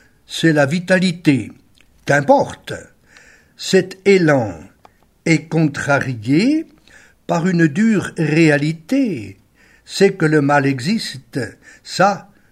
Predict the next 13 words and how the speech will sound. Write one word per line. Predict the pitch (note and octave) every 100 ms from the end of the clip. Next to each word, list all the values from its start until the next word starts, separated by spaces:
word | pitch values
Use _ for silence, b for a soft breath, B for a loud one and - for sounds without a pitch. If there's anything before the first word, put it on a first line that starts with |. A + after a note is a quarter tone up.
| b
c'est | - - C#3+
vraiment | A2+ C3 D3+ G3 C#3 - _ _ _ _
une | D#3+ C#3+ C#3 C3+ -
réalité. | C3 A2+ C#3 D#3+ B2+ C3 - F#3+ A#2 - - _ _ - b b b b b b b E3+
Le | G#3
monde | D4+ D#4 G#3
moderne | F#3+ F3+ E3+ A#3+ A3 D#3+ D3 C3+ - _
offre | F3 G3+ - - - F#3+ E3+ C3+ -
à | D3 C3 -
sa | - - C#3+
jeunesse | A#2+ B2+ C#3 G#3+ F#3+ - - C3+ B2 B B B
bien | G#2+ A2 E3 F3+ D#3+ D#3+
des | C3 A#2 D3+ C#3+ C3+